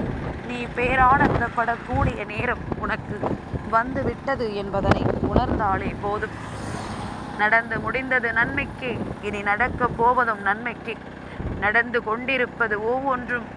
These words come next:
உனக்கு தெளிவை கொடுப்பதற்கே. எதற்கும் கலங்காதே. சுற்றி வருகின்ற விஷயங்கள் இனி ஒவ்வொரு நாளும் உன்னுடைய சூழ்நிலைகளை உனக்கே உனக்கென தெளிவுபடுத்தட்டும். என்றும்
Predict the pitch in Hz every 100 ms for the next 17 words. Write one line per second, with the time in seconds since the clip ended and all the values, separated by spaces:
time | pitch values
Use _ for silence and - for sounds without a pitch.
0 | - 214 208 - 196 220 226 254 254 226
1 | 220 220 262 240 185 196 - - - -
2 | - - - - - 226 240 277 233 -
3 | 262 - - - - 214 202 214 220 214
4 | 226 - - - - - - - - -
5 | 247 - 277 247 254 262 277 277 277 240
6 | 226 262 247 226 202 190 - - - 208
7 | 196 214 233 240 226 208 220 247 254 233
8 | 208 220 208 202 - 240 262 254 226 202
9 | 208 202 - - - - - - - -
10 | 226 262 254 - 254 240 240 277 285 -
11 | 233 208 - - - - - - 226 269
12 | 262 208 202 262 - 202 - 214 - -
13 | - - - - - - - - - -
14 | - 226 262 277 254